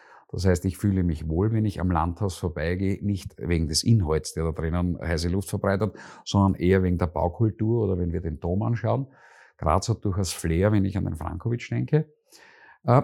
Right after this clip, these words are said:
ja, und das würde ich dann dem gleich alles sagen, wenn er mich fragt, wer ich bin. Ich würde ihm gleich Tipps mit auf die Reise geben, was er in Graz alles erleben kann.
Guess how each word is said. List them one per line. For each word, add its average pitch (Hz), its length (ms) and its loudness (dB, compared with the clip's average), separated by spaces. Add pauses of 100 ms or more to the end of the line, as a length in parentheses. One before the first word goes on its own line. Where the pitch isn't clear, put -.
ja, - 180 10
und 127 240 0
das 135 220 0
würde 135 240 6
ich 143 120 2
dann 123 360 2 (180)
dem 110 220 6
gleich 113 340 2
alles 110 320 4
sagen, 117 540 4 (100)
wenn 107 220 4
er 113 80 4
mich 107 180 0
fragt, 92 460 0
wer 101 200 8
ich 117 140 4
bin. 143 380 4
Ich 101 160 -6
würde 117 180 2
ihm 107 100 0
gleich 101 280 0
Tipps - 260 0
mit 117 180 0
auf 98 120 0
die 101 100 -4
Reise 92 320 -2
geben, 101 300 0 (400)
was 95 160 2
er 98 80 4
in 95 60 0
Graz 80 300 0
alles 82 160 -6
erleben 76 360 -2
kann. - 160 -10